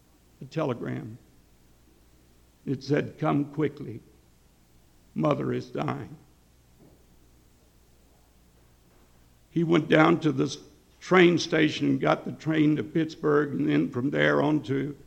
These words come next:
New Galilee. His brother met him at the station and drove as fast as they could to the farm where they'd grown up. He went up the stairs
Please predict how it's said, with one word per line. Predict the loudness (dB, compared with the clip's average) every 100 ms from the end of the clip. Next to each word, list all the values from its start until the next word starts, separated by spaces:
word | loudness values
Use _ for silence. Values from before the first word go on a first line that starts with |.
| -20 -20 _ _ -14 -14 -14 _ _ _ -20 0
New | 4 4
Galilee. | 4 4 4 2 0 -2 -6 -12 -20 _ -20 -20 _ _ -14
His | -12
brother | 2 4 6 4
met | 4 4
him | 4 2
at | 0
the | -4 -6 -6 -16 -20 -20 -20 _ _ _ _ -20 _ _ _ -20 -20 -20 _
station | -16 -2 4 4 2 -2 -2
and | -2 -6 -8 -8
drove | 0 2 2 0
as | -6
fast | -6 -2 -2 -2 -6
as | -6
they | -6 -6
could | -4 -4 -4
to | -8
the | -10
farm | -10 -6 -4 -2 -4 -6 -10 -16 -20 -20 -20 -20 _
where | -6 -4
they'd | -4 -4
grown | -4 -2 -2
up. | -2 -6 -12 -20 -20 -20 -20 -20 _ _ _ _ _ _ _ _ _ -20 -2
He | 2
went | 6 8
up | 6 4
the | -2
stairs | -4 2 6 8 6 2 -4 -10